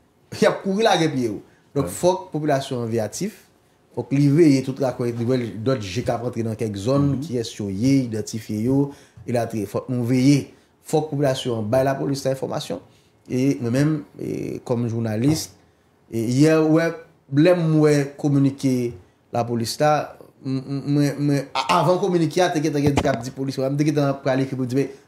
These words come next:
poukisa nou gentan ap enfòme m sou polisye k blese? M pa bezwen konnen. Se goumen menm pou goumen menm, menm pòs la. M pa fè paske m te gentan estime ke li pa, li pa opòte pou m ap konnen gen polisye ki blese, ki pran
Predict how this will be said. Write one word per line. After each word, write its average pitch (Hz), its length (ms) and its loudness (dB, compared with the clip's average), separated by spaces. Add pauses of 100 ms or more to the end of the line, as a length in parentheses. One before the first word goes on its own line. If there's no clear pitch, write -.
(160)
poukisa 196 320 0
nou 143 140 2
gentan 143 260 0
ap - 480 -10
enfòme 139 340 0
m 120 60 -4
sou - 160 -10
polisye 123 320 -2
k 117 80 -6
blese? 127 240 0
M 131 80 0
pa 131 160 2
bezwen 120 240 -4
konnen. 123 320 -4
Se 135 80 -2
goumen 123 260 0
menm 117 60 -6
pou 117 140 -6
goumen 123 160 -2
menm, - 160 -12 (180)
menm 135 180 0
pòs 120 220 -4
la. 113 100 0
M 101 60 -6
pa 95 140 -6
fè - 160 -14 (600)
paske 131 240 -2
m 143 60 0
te 147 80 2
gentan 143 320 0
estime 131 340 -4
ke 127 80 -2
li 147 160 2
pa, 135 400 0
li 247 120 -6
pa 190 120 4
opòte 151 300 0
pou 139 80 -4
m 135 80 2
ap - 160 -14
konnen 123 640 -2
gen 120 140 -4
polisye 120 360 -4
ki 113 140 -6
blese, 117 460 -2 (200)
ki - 140 -6
pran 110 240 -4